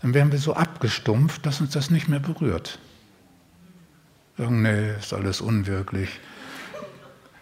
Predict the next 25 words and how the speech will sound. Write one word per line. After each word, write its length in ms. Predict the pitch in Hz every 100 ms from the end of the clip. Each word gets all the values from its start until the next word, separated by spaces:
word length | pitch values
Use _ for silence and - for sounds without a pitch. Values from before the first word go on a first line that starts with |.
| - - - - _ _ _ _
Nach 160 | 117 110
einer 140 | 110
bestimmten 440 | 107 - 127 101 104
Zeit 320 | 120 110 107
ist 140 | 98
das 100 | 104
Spiel 280 | - - 98
sowieso 460 | 101 95 98 139 120
vorbei 760 | - 104 110 107 104 101 104
und 240 | 92 95 92
warum 260 | 87 98
lohnt 240 | 95 104 95
es 120 | 92
sich 160 | 98 -
dann 200 | 92 104
mitzuspielen? 920 | 107 - 101 - - 95 95 92 101 - - - - - - - - - - - - - - - _ _ _ _ - _ _ _ _ - - _ _ _ _ _ _ - - - - - - - - - - - _ _ _
Und 180 | - 90
dann 140 | 92 131
ist 160 | 139
die 60 | 165
Lösung, 440 | 156 165 170 160
die 180 | - 139
ganz 320 | 131 139 -
lebendig 540 | 120 117 117 113 110 104
mitspielen. 640 | 95 - - 80 73 76